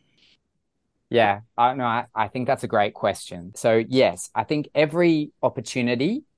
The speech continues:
um, where a child is seen by a healthcare provider with a suspected infection, that is an opportunity to consider, does this child have a viral or potentially a bacterial infection?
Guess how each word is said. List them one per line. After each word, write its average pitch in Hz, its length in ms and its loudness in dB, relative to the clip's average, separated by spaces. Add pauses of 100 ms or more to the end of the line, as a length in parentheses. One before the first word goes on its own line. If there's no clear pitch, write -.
(100)
um, 107 280 -2
where 110 260 4
a 104 160 4
child 113 380 0
is 107 140 -8
seen 107 320 -8
by 101 220 2
a 95 80 0
healthcare 104 500 -4
provider 98 600 0 (160)
with 107 160 -4
a 101 400 0
suspected 107 580 -4
infection, 101 800 -6 (360)
that 131 280 2
is 117 140 -4
an 117 100 -2
opportunity 107 640 -4
to 107 200 -10
consider, 107 720 -4 (380)
does 131 300 4
this 117 240 -4
child 104 560 2
have 101 440 -2 (220)
a 110 80 -6
viral 107 520 4
or 98 200 -4
potentially 104 760 -8
a 95 60 -4
bacterial 104 680 -4
infection? 147 760 -8